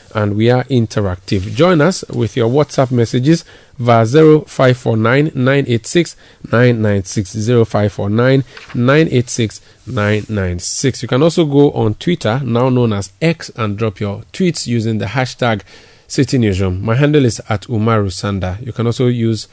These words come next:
your message, send your messages using the hashtag and the handle at City nine seven three.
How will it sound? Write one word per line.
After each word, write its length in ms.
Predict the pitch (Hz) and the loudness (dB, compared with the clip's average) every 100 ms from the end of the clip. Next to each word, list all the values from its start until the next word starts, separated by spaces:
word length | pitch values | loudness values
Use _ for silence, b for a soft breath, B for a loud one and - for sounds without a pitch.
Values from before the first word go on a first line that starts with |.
| b b b | b b b
your 180 | - 98 | -6 -2
message, 320 | 104 120 - | 0 -2 -2
send 180 | - 143 | 0 2
your 120 | 117 | 2
messages 480 | 107 143 131 98 92 | 2 0 -2 -2 -2
using 240 | 107 104 | -2 -2
the 80 | 98 | -4
hashtag 560 | - 123 - - 98 92 b b b | -4 -6 -6 -4 -4 -6 b b b
and 180 | 104 90 | -6 -6
the 40 | |
handle 500 | 87 135 120 107 101 _ | -6 -4 -2 0 -2 _
at 220 | 127 117 - - | -6 -6 -8 -12
City 520 | - 104 - 104 95 b b b - | -6 -6 -4 -8 -8 b b b -10
nine 500 | 101 95 90 90 95 | -6 -4 -4 -6 -8
seven 680 | - - - 90 87 82 101 - | -12 -12 -8 -8 -8 -10 -12 -20
three. 560 | - - - 82 69 | -20 -16 -12 -12 -14